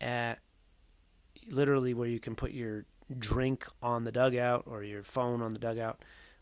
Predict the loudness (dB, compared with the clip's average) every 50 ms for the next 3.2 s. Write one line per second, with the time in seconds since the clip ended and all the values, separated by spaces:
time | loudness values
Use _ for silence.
0 | _ 2 6 6 8 8 6 6 6 6 6 6 6 6 4 2 4 4 4 2
1 | 0 -4 -2 0 0 0 0 -2 -4 0 4 6 8 8 8 6 2 -2 0 0
2 | 0 -2 -2 -6 -10 -8 -6 -6 -6 -6 -6 -6 -6 -4 -2 -2 -2 -2 -4 -2
3 | -2 -2 -2 -4